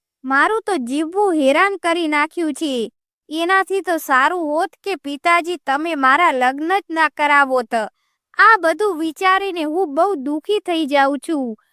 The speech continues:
પછી શેઠે તેની દીકરીને કહ્યું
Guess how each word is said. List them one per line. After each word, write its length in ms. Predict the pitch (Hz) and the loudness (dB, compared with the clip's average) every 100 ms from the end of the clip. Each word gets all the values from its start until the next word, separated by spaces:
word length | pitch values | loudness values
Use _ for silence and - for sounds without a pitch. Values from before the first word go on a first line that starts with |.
| _ _ _ | _ _ _
પછી 320 | 320 339 403 | -4 2 2
શેઠે 440 | 370 320 320 370 359 | 2 -2 -2 0 -2
તેની 360 | 320 320 330 | -2 -2 -2
દીકરીને 580 | 254 285 254 311 320 285 | 0 -2 -2 -2 0 -2
કહ્યું 480 | - 262 285 247 | 0 0 2 -2